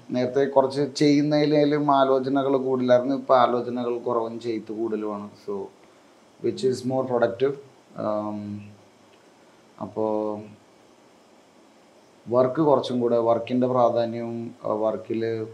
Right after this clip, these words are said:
ബെറ്റർ ആവുന്നതിൻ്റെ ഗുണങ്ങളും, ആ, ഇതൊരു, ഇതൊരു സ്ലോവർ, ലോങ്ങർ പ്രോസസ്സാണ്. ഇതിൽ ഇവോൾവ് ആവണം. ഇത്, ആം,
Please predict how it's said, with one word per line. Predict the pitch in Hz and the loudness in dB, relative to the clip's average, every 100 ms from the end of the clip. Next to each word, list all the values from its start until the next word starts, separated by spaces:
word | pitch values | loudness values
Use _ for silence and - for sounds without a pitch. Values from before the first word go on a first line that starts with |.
| - _ | -18 _
ബെറ്റർ | 113 110 - 110 | -6 -4 -2 -2
ആവുന്നതിൻ്റെ | 113 113 117 113 117 | 0 -2 -8 -4 -4
ഗുണങ്ങളും, | 117 113 110 110 110 110 - _ _ _ _ _ _ _ | -4 -6 -4 -4 -4 -8 -20 _ _ _ _ _ _ _
ആ, | 101 104 104 104 104 104 - | -8 -6 -4 -4 -6 -12 -12
ഇതൊരു, | 113 104 113 113 113 110 - _ | -6 -2 -2 -2 -4 -10 -16 _
ഇതൊരു | 101 113 113 | -8 -4 -4
സ്ലോവർ, | - 123 120 123 127 123 | -4 2 2 4 4 4
ലോങ്ങർ | 127 120 117 123 127 | 4 4 4 0 -4
പ്രോസസ്സാണ്. | 123 120 110 - 117 120 113 120 | -4 -2 -2 -4 -6 -4 -4 -4
ഇതിൽ | 127 120 | -4 0
ഇവോൾവ് | 127 113 113 117 | 0 2 0 4
ആവണം. | 117 110 110 123 127 | 4 2 -2 -8 -8
ഇത്, | 113 113 107 107 - - _ _ _ - | -6 -6 -8 -12 -20 -20 _ _ _ -10
ആം, | 107 107 104 104 104 101 104 | -8 -6 -6 -6 -8 -8 -10